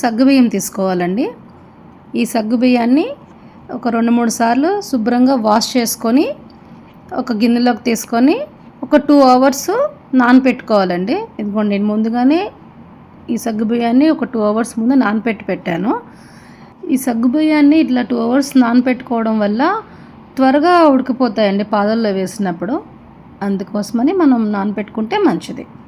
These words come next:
దీనికోసం ఒక అరకప్పు బెల్లం తీసుకోవాలండి. అంటే సగ్గుబియ్యం మనం అరకప్పు తీసుకున్నాం కాబట్టి బెల్లం కూడా ఒక అరకప్పు బెల్లం తీసుకొని ఇట్లా సాస్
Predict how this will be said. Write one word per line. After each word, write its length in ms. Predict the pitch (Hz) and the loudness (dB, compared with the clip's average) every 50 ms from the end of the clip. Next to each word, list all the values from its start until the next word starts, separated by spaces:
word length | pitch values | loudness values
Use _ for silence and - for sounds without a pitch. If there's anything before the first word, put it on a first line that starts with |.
| - - - 262 | -18 -2 2 4
దీనికోసం 480 | 262 269 269 262 269 269 269 - - 415 381 - | 4 4 4 2 0 -2 -2 -2 -2 -2 -2 0
ఒక 80 | - 240 226 | 0 0 0
అరకప్పు 440 | 233 247 240 254 247 247 - 262 254 240 226 202 214 | 0 0 0 -2 -2 -2 0 2 2 2 2 0 0
బెల్లం 260 | 220 226 240 269 277 262 240 | 0 2 4 4 4 4 2
తీసుకోవాలండి. 600 | 202 - - - 214 202 190 196 190 214 254 330 330 | -2 -4 -6 -4 -2 -2 -2 -2 -2 -2 -2 0 0
అంటే 140 | 247 220 - - | 0 -2 -2 -6
సగ్గుబియ్యం 460 | 226 214 214 247 220 254 262 277 269 269 | -6 -4 -2 0 0 2 2 4 4 4
మనం 140 | 262 254 254 240 226 | 6 4 4 4 0
అరకప్పు 340 | 233 226 254 247 247 - 214 247 | -2 -4 -6 -8 -8 -6 -4 -4
తీసుకున్నాం 420 | 247 240 - - 240 233 226 226 220 226 | -4 -4 -4 -4 -2 -2 -2 -2 -2 -4
కాబట్టి 320 | 226 220 233 220 - 392 294 240 240 | -4 -4 -4 -4 -2 0 0 0 0
బెల్లం 280 | 226 220 233 247 247 247 | 0 2 4 4 4 4
కూడా 140 | 247 254 254 247 | 4 2 0 0
ఒక 60 | - 196 190 | 0 -4 -4
అరకప్పు 320 | 196 - 214 202 - 202 196 190 | -4 -8 -8 -8 -6 -6 -4 -2
బెల్లం 240 | 196 196 214 226 233 - 220 | -2 0 0 0 -2 -2 -4
తీసుకొని 440 | 208 - - - 208 214 262 392 494 - - - - - - - - - - - - - - 233 202 | -6 -6 -6 -6 -2 -2 -2 -2 -2 -6 -14 -20 -20 -20 -20 -20 -20 -20 -20 -20 -20 -14 -12 -10 -8
ఇట్లా 180 | 196 220 220 214 214 220 214 208 - - | -2 0 0 0 2 0 -2 -2 -2 -4
సాస్ 240 | 214 208 208 - | -2 -2 -4 -4